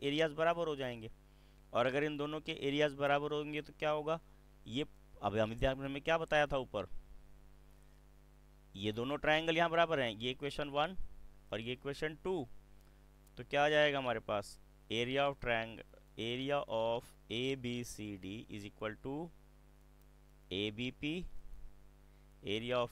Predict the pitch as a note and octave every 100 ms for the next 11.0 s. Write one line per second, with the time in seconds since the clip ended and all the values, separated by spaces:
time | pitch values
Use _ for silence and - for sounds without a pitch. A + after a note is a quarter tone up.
0 | - G2+ G#2+ B2 - D3 F3 - - -
1 | - G#2+ G#2+ A#2 B2+ D3 - G2+ G#2 A2
2 | A#2+ D#3 - - - - - - - -
3 | - - - B2 B2+ D#3 D3+ F#3 C3 -
4 | - - - - - G#2+ A#2+ C#3 E3+ F3+
5 | - F#3+ F3+ G2+ - - - - - -
6 | - - A#2 B2 C3 C#3+ D#3 A2+ A2+ A#2
7 | - - G2 F#2+ G2 G#2 A2 A2+ C3 F3+
8 | G3 - - - - G2+ G#2 - A#2 A#2
9 | D3 F#3+ G3 - - - G2+ A#2 - C3+
10 | C#3 C#3+ - F3 F3 F3+ F3+ E3+ D3+ G#2+